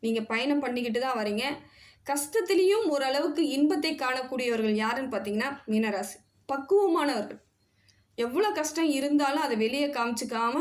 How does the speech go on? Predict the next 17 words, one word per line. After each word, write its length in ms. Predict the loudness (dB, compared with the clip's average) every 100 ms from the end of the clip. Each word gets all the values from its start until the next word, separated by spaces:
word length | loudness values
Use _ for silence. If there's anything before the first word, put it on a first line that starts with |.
| -4 -4
அதற்குள் 540 | -2 -2 0 0 2
மனசுக்குள்ள 640 | 2 0 -2 -2 0 0
ஒரு 160 | 0 -2
சந்தோஷத்தை, 640 | -4 -2 0 0 -2 -4
மத்தவங்க 420 | -4 -4 -4 -4 -2
முன்னாடி 280 | -2 -2
சந்தோஷமாக 840 | -2 -4 -2 -2 0 2 2 2 -2
நிக்கக்கூடியவர்கள் 1000 | -4 -6 -6 -6 -4 -2 -2 0 -2 -2
நீங்க 220 | -2 0
தான். 320 | -2 -4 -10 _ _ _ -6
இதுதாங்க 380 | -4 0 0
உங்களுக்கு 440 | 0 -2 -2 -2 -2
மத்தவங்க 580 | -2 -4 -4 -4 -4 -4
பார்க்கக்கூடிய 560 | -2 -4 -4 -6 -4 -4
பார்வையில 500 | -2 -2 -2 -2 -2
உங்களை 300 | -2 -2 -2
பொறாமப்படக்கூடியவர்களாக 1300 | -2 -2 2 2 2 -2 -4 -2 -2 0 0 -2 -2